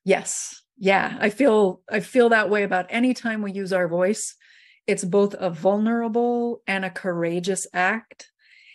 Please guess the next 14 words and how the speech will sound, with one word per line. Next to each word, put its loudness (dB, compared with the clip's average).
And 2
it's -4
probably 2
gonna -4
feel -4
more 6
like 2
you're 0
on -2
a 0
thrilling 2
roller 4
coaster -4
ride -4